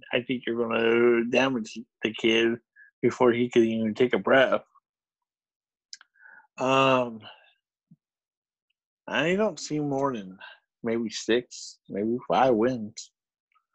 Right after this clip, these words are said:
because this team has other needs, and plus, uh,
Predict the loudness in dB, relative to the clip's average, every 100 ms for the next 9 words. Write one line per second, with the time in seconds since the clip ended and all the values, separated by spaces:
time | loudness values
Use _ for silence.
0 | -20 _ _ -2 2 2 4 0 0 -2
1 | 2 2 2 0 -4 -14 -12 -2 2 2
2 | 0 0 2 2 -2 -6 -6 -6 -6 -8
3 | -4 2 2 2 -8 _ _ _ _ _
4 | _ _ _ _ _ -6 -2 -2 -4 -8